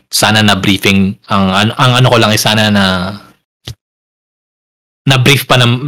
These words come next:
parang nakausap pa natin si Master ng, ano, ng matagal.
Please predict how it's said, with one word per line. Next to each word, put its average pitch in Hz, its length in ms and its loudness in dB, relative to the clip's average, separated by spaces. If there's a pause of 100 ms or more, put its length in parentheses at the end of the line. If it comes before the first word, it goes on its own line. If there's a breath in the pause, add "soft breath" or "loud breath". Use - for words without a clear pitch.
parang 127 320 2
nakausap 120 400 0
pa 117 100 -2
natin 104 300 -4
si - 100 -6
Master 92 380 -4
ng, 87 240 -4
ano, 82 180 -6 (760)
ng 104 180 -2
matagal. 87 440 -2